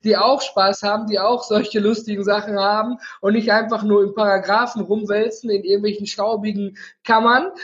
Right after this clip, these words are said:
Deswegen finde ich das total cool, dass du auch hier so diese Öffentlichkeitsarbeit machst am Ende des Tages, um einfach auch zu zeigen, wo sind die Probleme, was ist die Ursache und wie kann man es einfach lösen, um hinterher tatsächlich auch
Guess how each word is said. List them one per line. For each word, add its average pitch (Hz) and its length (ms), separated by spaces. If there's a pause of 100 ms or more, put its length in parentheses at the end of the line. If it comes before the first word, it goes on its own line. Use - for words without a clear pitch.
(160)
Deswegen 233 380
finde 262 180
ich 247 60
das 240 200
total 247 440
cool, 277 200
dass 247 240
du 240 60
auch 220 260
hier 247 240
so 226 120
diese 214 260
Öffentlichkeitsarbeit 170 1160
machst 190 300
am 190 140
Ende 190 220
des 196 180
Tages, 202 480 (360)
um 190 140
einfach 214 360
auch 214 220
zu 214 140
zeigen, 220 560 (180)
wo 208 140
sind 220 220
die 214 100
Probleme, 240 680
was 214 240
ist - 160
die 208 60
Ursache 226 680 (320)
und 196 380
wie 208 180
kann 226 200
man 208 160
es 180 240
einfach 196 480
lösen, 202 400
um 180 120
hinterher 190 580
tatsächlich 185 680
auch 175 280